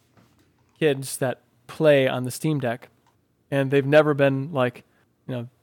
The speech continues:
complaining that, that, I mean, to me, that it doesn't work. Now, I have had, I've had a, a couple of minor things, just kinda had to hold the, the power thing down. Like, it, um, I blame my oldest because he was playing that, the cooking simulator,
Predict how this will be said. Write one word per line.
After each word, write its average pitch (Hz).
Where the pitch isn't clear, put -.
complaining 135
that, 120
that, 123
I -
mean, 135
to 139
me, 131
that 120
it 127
doesn't 127
work. 120
Now, 151
I 156
have 151
had, 143
I've 143
had 139
a, 120
a -
couple 165
of 156
minor 147
things, 147
just 135
kinda 127
had 127
to 123
hold 127
the, 120
the -
power 127
thing 131
down. 127
Like, 120
it, -
um, 135
I 160
blame 147
my 131
oldest 135
because 123
he 131
was 127
playing 127
that, 117
the -
cooking 143
simulator, 139